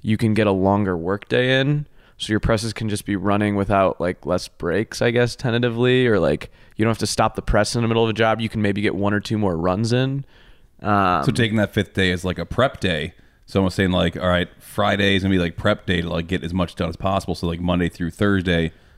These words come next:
Speaker 2: the presses are just stocked and spinning.
Speaker 1: Right.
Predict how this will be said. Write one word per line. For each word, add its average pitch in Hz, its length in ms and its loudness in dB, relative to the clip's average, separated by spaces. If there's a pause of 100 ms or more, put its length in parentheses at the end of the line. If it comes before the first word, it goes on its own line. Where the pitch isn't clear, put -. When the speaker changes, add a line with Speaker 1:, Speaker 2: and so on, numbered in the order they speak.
(140)
Speaker 2:
the - 80 -6
presses 92 320 0
are 92 100 0
just 87 120 -6
stocked 92 300 -2
and 82 100 -12
spinning. 82 380 -4 (140)
Speaker 1:
Right. 135 420 0